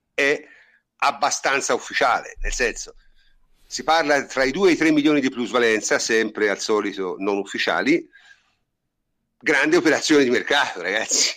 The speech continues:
grandissima operazione di mercato. Da una parte mi dispiace perché a me il Profeta mi sta simpatico, però s-, cioè, se ti riesci a fare a, al cinque, sei febbraio una plusvalenza di quasi tre milioni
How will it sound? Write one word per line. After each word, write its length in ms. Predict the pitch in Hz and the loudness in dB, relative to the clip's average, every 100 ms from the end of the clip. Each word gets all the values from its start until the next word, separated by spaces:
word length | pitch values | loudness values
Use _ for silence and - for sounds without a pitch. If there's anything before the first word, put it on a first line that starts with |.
| - | -8
grandissima 580 | 127 131 123 175 - 123 | -4 -2 -2 -6 -4 -6
operazione 400 | 104 101 120 101 | -6 -8 -8 -8
di 60 | |
mercato. 420 | 92 82 78 - _ _ _ _ _ _ _ _ - | -8 -10 -12 -12 _ _ _ _ _ _ _ _ -4
Da 140 | 127 | 0
una 60 | 127 | 2
parte 260 | 202 190 | 2 2
mi 80 | 165 | 2
dispiace 420 | 147 - 127 104 | 2 2 0 0
perché 160 | 101 98 | -6 -4
a 20 | |
me 80 | 113 | -6
il 40 | |
Profeta 320 | 139 107 135 117 | -6 -6 -6 -6
mi 80 | |
sta 160 | 101 101 | -8 -10
simpatico, 560 | - 98 104 90 67 - | -12 -6 -6 -6 -10 -10
però 200 | 113 - | -8 -8
s-, 320 | - - - - | -12 -16 -18 -10
cioè, 220 | 110 90 - - - - | -8 -8 -12 -20 -20 -20
se 160 | 98 | -16
ti 100 | - | -8
riesci 320 | 117 131 127 | -2 -2 0
a 60 | 123 | -4
fare 460 | - 131 104 92 - | 0 0 0 -4 -6
a, 380 | 104 101 98 - | -2 0 -2 -4
al 220 | 98 101 - _ _ _ - _ _ | -8 -8 -12 _ _ _ -20 _ _
cinque, 400 | - 143 147 131 | -6 -4 -2 -2
sei 200 | - 135 | 2 2
febbraio 560 | 127 110 131 110 95 85 | 2 0 0 0 -2 -6
una 160 | 95 | -10
plusvalenza 560 | - 104 113 123 123 107 | -10 -8 -2 -2 -2 -4
di 80 | 101 | -2
quasi 280 | 123 123 | -2 -2
tre 160 | 127 123 | -2 -2
milioni 560 | 120 120 127 113 90 | -2 2 2 2 -4